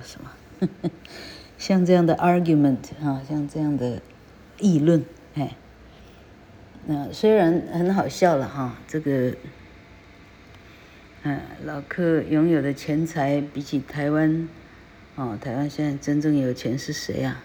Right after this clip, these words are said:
哦，郭董，哈，呃，曾，曾小姐，哈，曾心怡小姐，老客跟人家怎么比啊？哈，当然没办法比了，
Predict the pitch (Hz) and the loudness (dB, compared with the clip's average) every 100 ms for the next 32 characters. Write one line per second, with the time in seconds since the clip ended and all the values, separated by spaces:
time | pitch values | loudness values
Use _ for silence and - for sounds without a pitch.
0 | - 135 120 - - - - - 160 160 | -10 -8 -8 -10 -18 -20 -16 -2 -2 0
1 | 143 113 71 - 123 117 - - - - | -2 -2 -8 -8 -8 -8 -16 -20 -20 -18
2 | - 101 90 - - 151 143 143 - 156 | -12 -10 -10 -14 -6 -2 2 0 0 2
3 | 160 160 127 139 135 101 - 127 95 - | 2 2 -2 -2 -2 -4 -4 -8 -8 -8
4 | 131 131 135 127 131 127 123 123 120 - | -4 -4 -2 -2 -2 -2 -6 -8 -6 -8
5 | - - - - - 156 156 185 196 190 | -12 -20 -20 -20 -8 -4 -2 2 4 4
6 | 185 180 175 117 135 123 85 76 - - | 4 2 0 0 0 -2 -6 -8 -10 -4
7 | 135 127 - 151 165 160 151 175 160 156 | -4 -4 -4 2 4 4 2 0 -2 -2
8 | 120 | -8